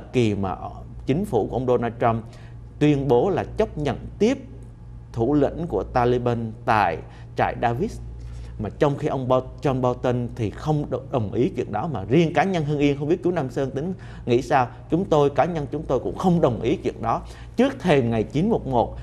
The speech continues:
lại tiếp một cái người mà đã gây ra cái thảm họa giết nhân dân, gọi là người dân của mình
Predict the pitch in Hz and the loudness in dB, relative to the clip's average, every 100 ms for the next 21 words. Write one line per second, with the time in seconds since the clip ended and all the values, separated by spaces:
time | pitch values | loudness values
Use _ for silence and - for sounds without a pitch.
0 | - 117 98 - 262 - - 180 180 139 | -2 -2 0 2 2 0 -2 0 4 4
1 | 113 95 95 78 101 139 180 175 143 156 | 4 0 -4 -2 0 2 4 4 4 2
2 | 180 180 - - 185 160 98 - 147 247 | 0 -6 -8 -6 -2 0 0 0 -2 -2
3 | 117 123 - 143 151 143 143 139 135 - | -4 -12 -10 -4 -2 2 2 2 -4 -8
4 | - - - - 117 104 107 104 120 123 | -12 -12 -8 -4 0 2 2 2 2 4
5 | 123 131 120 131 147 104 | 4 2 0 -2 0 -2